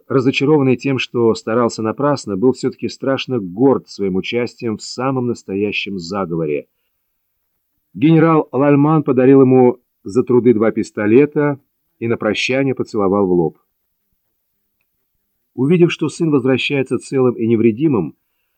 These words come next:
Мария Луиза подумала, что Господь простил ей ту неосторожность, которую она совершила, послав малыша прямо в волчью пасть.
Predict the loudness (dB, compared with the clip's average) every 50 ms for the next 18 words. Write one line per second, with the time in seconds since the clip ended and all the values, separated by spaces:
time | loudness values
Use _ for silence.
0 | _ _ _ _ _ _ _ _ _ _ _ _ _ _ _ -8 -2 2 4 4
1 | 6 6 6 4 4 2 0 0 0 2 2 4 2 2 0 -2 -4 -2 -2 -2
2 | -2 -4 -6 -8 -8 -8 -6 -4 -4 -4 -4 -6 _ -8 -4 -2 0 0 0 -2
3 | _ -6 -2 -2 -2 -2 -4 -8 -6 -6 -6 -6 -6 -8 -8 -6 -2 0 0 0
4 | 0 -2 -6 -8 -8 -10 -10 -10 -6 -4 -2 -2 0 -2 -2 -4 -6 -4 -4 -4
5 | -4 -6 -6 -4 -4 -4 -4 -6 -8 -8 -6 -6 -6 -6 -6 -8 -8 -6 -4 -4
6 | -4 -4 -6 -6 -6 -6 -6 -6 _ _ _ _ _ _ _ _ _ _ _ _
7 | -4 -2 -2 0 -2 -2 -4 -4 -2 -2 -2 -2 -2 -4 -10 -12 -12 _ -8 -6
8 | -6 -6 -6 -10 -16 _ _ _ _